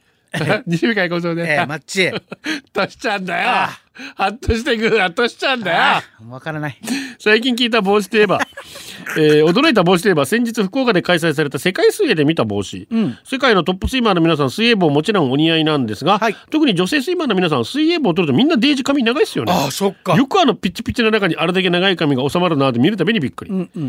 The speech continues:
Speaker 2: ん。
Speaker 1: 日本のスイマーの皆さんだとショートカットの方が多い気がしますが、やっぱり髪長い方がモテるんでしょうか。
Speaker 2: うん。
Speaker 1: マイミューリスナーの中で水泳選手の方いらっしゃいましたら、Twitter改めX、ハッシュタグ前原ミュージックまでポストお願いします。
Speaker 2: はい。
Speaker 1: 幸三さん、横ちゃんは得意な水泳種目なんですか？これから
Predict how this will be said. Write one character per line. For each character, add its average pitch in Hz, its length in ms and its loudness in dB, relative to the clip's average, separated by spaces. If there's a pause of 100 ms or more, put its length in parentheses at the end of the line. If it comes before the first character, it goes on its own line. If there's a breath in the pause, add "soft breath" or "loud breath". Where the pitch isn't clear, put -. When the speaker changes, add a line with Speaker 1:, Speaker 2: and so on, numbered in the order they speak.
(120)
Speaker 2:
ん。 - 0 -
Speaker 1:
日 143 120 2
本 185 120 4
の 190 60 2
ス 180 140 -4
イ - 20 0
マ 196 120 2
ー - 20 2
の 156 80 2
皆 170 160 2
さ 175 100 0
ん - 20 0
だ 143 80 -6
と 135 80 -4
シ 185 120 -2
ョ 226 60 0
ー - 20 -2
ト 254 100 -6
カ 269 60 0
ッ 262 80 0
ト 214 80 0
の 185 80 2
方 151 60 2
が 180 40 2
多 196 60 4
い 185 40 0
気 165 120 -2
が 147 80 2
し 160 80 -6
ま 165 100 0
す 147 60 -4
が、 143 100 0
や 139 100 2
っ 139 40 -8
ぱ 175 100 -2
り 143 60 2
髪 123 180 -2
長 180 180 0
い 247 40 4
方 202 100 2
が 151 80 0
モ 143 140 0
テ 269 100 -8
る 285 80 -4
ん 220 60 -4
で 135 40 -8
し - 80 -12
ょ 95 40 -12
う 85 60 -16
か。 - 120 -20 (100)
Speaker 2:
う 180 60 -6
ん。 170 160 -6 (100)
Speaker 1:
マ 190 140 0
イ 262 40 -2
ミ 269 100 -2
ュ - 20 -2
ー 240 40 -2
リ 240 120 -2
ス 240 80 -4
ナ 220 80 0
ー 202 40 0
の 185 60 -2
中 175 180 0
で 156 100 4
水 220 280 -2
泳 202 280 2
選 202 160 0
手 190 80 -2
の 170 80 -2
方 143 140 -2
い 135 40 0
ら 170 80 0
っ 170 40 -4
し - 80 -6
ゃ 180 40 -2
い 180 40 0
ま 175 120 0
し - 20 -6
た 160 80 0
ら、 170 160 2
Twitter 160 400 -2
改 156 120 -2
め 131 120 -2
X、 175 300 -6
ハ 120 120 -4
ッ - 20 -6
シ 135 80 -14
ュ - 20 -2
タ 165 80 0
グ 139 60 0
前 151 160 2
原 185 120 0
ミ 180 100 0
ュ - 20 2
ー - 20 0
ジ 160 60 -2
ッ 151 40 -8
ク 165 60 -4
ま 190 60 0
で 180 100 -2
ポ 127 160 -4
ス - 60 -16
ト 185 80 -2
お 165 40 0
願 135 160 0
い 98 60 -6
し - 40 -18
ま - 0 -
す。 - 20 -14
Speaker 2:
は 104 80 -12
い。 - 20 -16 (540 loud breath)
Speaker 1:
幸 190 160 0
三 196 120 0
さ 202 80 0
ん、 - 20 0
横 208 180 0
ち 190 60 -2
ゃ 180 60 2
ん 160 40 2
は 151 80 0
得 180 220 -2
意 190 40 0
な 185 120 0
水 185 200 0
泳 175 120 0
種 175 100 -4
目 160 160 -2
な 156 100 2
ん 147 60 0
で 131 80 -4
す 117 60 -14
か？ 127 100 -10
こ - 100 -6
れ 139 100 0
か 139 100 -2
ら 135 180 -2